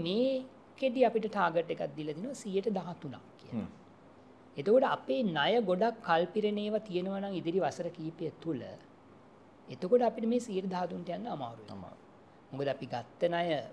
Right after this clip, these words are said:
Speaker 1: පොලිය විතරක් නෙමෙයි, අර ගත්ත ණය ආපහු ගෙවන්න ඕනේ.
Speaker 2: මැචුවර් වුණාම නේ.
Speaker 1: මැචුවර් වුණාම. ඒ කියන්නේ භාණ්ඩාගාර බිල්පතක් පැතුම් කරයක්
Speaker 2: බැඳුම් කරා.
Speaker 1: මැචුවර් වුණාම ඒක එහෙම් පිටින්ම ගෙවන්න ඕනේ. ඒ කියන්නේ ඒ හා සමාන හෝ ඊට වැඩි මුදලක් ආයෙත් භාණ්ඩාගාර බැඳුම් කරයක් විදිහට නිකුත් කරන්න.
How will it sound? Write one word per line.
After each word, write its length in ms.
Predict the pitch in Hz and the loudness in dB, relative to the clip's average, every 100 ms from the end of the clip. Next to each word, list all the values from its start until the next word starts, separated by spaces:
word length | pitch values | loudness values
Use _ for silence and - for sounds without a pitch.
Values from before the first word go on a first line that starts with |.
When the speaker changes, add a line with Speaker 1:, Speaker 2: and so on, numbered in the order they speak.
| - | -14
Speaker 1:
පොලිය 280 | - 123 160 | -10 -2 -2
විතරක් 340 | 175 170 151 - | 0 -2 -2 -4
නෙමෙයි, 200 | 143 190 | -4 -2
අර 100 | 165 | -2
ගත්ත 260 | 139 139 - | -4 -10 -6
ණය 180 | 160 185 | -4 -2
ආපහු 320 | 160 - 165 | -4 -4 -2
ගෙවන්න 320 | 135 131 117 101 | 0 -2 -6 -12
ඕනේ. 260 | 101 - | -14 -8
Speaker 2:
මැචුවර් 300 | 123 113 110 | -4 2 4
වුණාම 220 | 92 90 - | 2 -2 -8
නේ. 100 | 90 - | -8 -6
Speaker 1:
මැචුවර් 300 | 123 - 139 | -6 -2 -2
වුණාම. 280 | 113 107 - | -2 -12 -16
ඒ 120 | - | -14
කියන්නේ 220 | 131 117 117 | -14 -12 -12
භාණ්ඩාගාර 500 | 113 110 110 113 113 | -12 -10 -12 -10 -12
බිල්පතක් 340 | 117 113 107 | -12 -12 -12
පැතුම් 500 | 120 - - - 123 | -14 -16 -20 -18 -16
කරයක් 260 | 117 120 113 | -12 -8 -4
Speaker 2:
බැඳුම් 220 | 98 90 | -4 -6
කරා. 160 | 87 - - - | -10 -16 -16 -12
Speaker 1:
මැචුවර් 320 | 117 123 113 | -10 -8 -8
වුණාම 360 | 113 110 135 233 | -10 -10 -4 0
ඒක 200 | 180 151 220 190 - - | 0 4 4 4 -2 -16
එහෙම් 200 | 127 143 | -12 -8
පිටින්ම 260 | 139 151 208 | -6 -2 0
ගෙවන්න 300 | 175 127 104 | 2 0 -6
ඕනේ. 300 | - - 92 | -14 -16 -14
ඒ 60 | |
කියන්නේ 200 | 87 190 - 127 | -10 -10 -10 -10
ඒ 140 | 139 | -6
හා 160 | 165 190 | -2 -2
සමාන 480 | 185 135 135 151 175 | -2 -4 -2 0 0
හෝ 180 | 196 202 | -2 -2
ඊට 160 | 170 165 | -2 -6
වැඩි 300 | 113 113 165 | -6 -10 -6
මුදලක් 380 | 214 160 104 - - - - - - - | -4 -2 -4 -8 -18 -20 -20 -20 -14 -2
ආයෙත් 280 | 127 185 180 | 2 2 2
භාණ්ඩාගාර 500 | 175 175 180 180 180 | 0 2 0 0 0
බැඳුම් 260 | 160 165 165 | -2 -4 -4
කරයක් 260 | 160 160 - | -2 -4 -4
විදිහට 240 | 147 214 | -4 -2
නිකුත් 240 | 190 143 - | -4 -6 -14
කරන්න. 220 | 104 92 | -16 -16